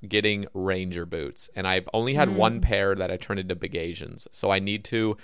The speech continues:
Speaker 1: get a nice, clean pair of normal rangers again.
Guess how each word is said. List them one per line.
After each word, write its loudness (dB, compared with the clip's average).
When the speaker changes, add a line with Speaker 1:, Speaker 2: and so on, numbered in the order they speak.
Speaker 1:
get 2
a 4
nice, 2
clean -2
pair 2
of -4
normal -2
rangers -2
again. 2